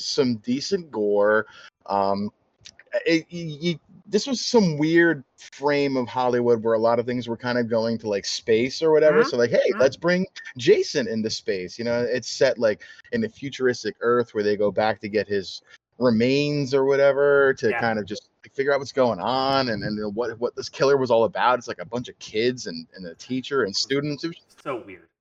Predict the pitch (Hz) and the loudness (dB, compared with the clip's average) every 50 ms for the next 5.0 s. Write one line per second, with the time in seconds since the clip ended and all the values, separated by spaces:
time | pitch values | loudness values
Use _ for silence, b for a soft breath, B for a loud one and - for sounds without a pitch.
0 | _ _ _ _ _ _ _ _ - 220 220 208 240 185 147 135 165 190 208 214 | _ _ _ _ _ _ _ _ 0 2 4 4 4 2 2 2 4 4 6 6
1 | 214 202 185 - _ _ _ _ 135 135 127 120 110 101 101 92 - 117 120 120 | 6 6 4 2 _ _ _ _ -2 0 2 2 2 2 0 -2 -2 -2 -2 0
2 | 120 120 120 123 147 143 151 165 160 160 165 160 190 - _ - 180 139 117 - | 0 -2 0 0 0 0 0 0 0 0 0 0 -4 -6 _ -8 -10 -8 -2 0
3 | 127 151 240 - - - - 349 _ - 269 220 185 180 - - - 98 92 95 | 2 2 2 0 -6 -10 -10 -10 _ -2 0 0 0 0 -2 -4 -8 -6 -4 -2
4 | 104 123 156 190 165 143 165 196 196 - 208 175 - - 113 - - - 92 - | 0 -2 0 0 -2 -2 -2 -4 -4 -4 -6 -4 -4 -6 -8 -6 -4 -4 -4 -6